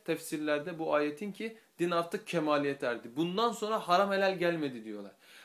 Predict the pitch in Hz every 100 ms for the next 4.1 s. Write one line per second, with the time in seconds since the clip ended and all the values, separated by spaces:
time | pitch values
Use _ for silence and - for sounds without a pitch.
0 | - 170 220 208 214 233 226 196 175 190
1 | 226 - 208 196 190 190 202 202 202 190
2 | 185 185 190 175 175 180 175 185 170 175
3 | 160 156 151 175 170 165 170 170 - 131
4 | 135